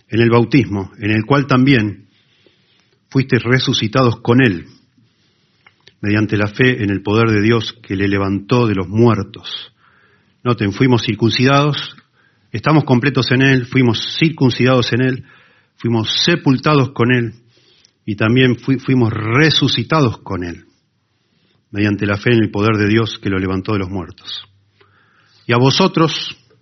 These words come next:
verso trece, "estando muertos en pecados", por todo esto que ya es un, son tomas, son todo temas teológicos esto. Estar en Él es estar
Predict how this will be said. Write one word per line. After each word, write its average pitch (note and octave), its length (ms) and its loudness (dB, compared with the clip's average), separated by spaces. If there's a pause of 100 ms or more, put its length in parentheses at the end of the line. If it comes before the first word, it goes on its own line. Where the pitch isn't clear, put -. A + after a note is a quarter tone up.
(380)
verso A#2 300 -2
trece, C3+ 460 -2
"estando C3 420 2
muertos D3+ 480 2
en A#2 120 0
pecados", B2 640 -2 (1120)
por B2 160 -2
todo E3+ 200 2
esto E3+ 180 0
que A#2+ 80 0
ya C3+ 380 0 (1700)
es D#3+ 240 -2
un, D#3 100 -4
son F3 180 0
tomas, E3 380 0
son E3+ 200 0
todo F3 160 2
temas D3 280 0
teológicos A#2 600 0
esto. G#2+ 220 -14
Estar E3 300 -2
en D3+ 140 6
Él F3 340 2
es B2 200 -4
estar C3+ 280 0